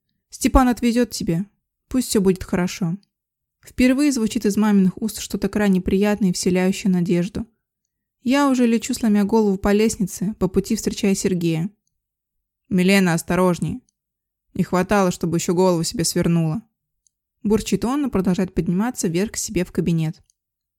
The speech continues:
«Пап, всё нормально!» Спешно выкрикиваю, и отчим резко разворачивается ошарашенный,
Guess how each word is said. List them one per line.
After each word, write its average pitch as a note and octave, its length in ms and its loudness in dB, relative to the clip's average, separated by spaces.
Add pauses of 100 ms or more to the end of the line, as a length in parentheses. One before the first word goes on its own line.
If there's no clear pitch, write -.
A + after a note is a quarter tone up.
(760)
«Пап, C4 280 4
всё - 120 0
нормально!» A#3+ 640 2 (480)
Спешно G3 460 0
выкрикиваю, A3 580 -2
и - 60 -6
отчим F3 360 -2
резко G#3 340 -2
разворачивается F3 680 -4
ошарашенный, F3+ 680 -4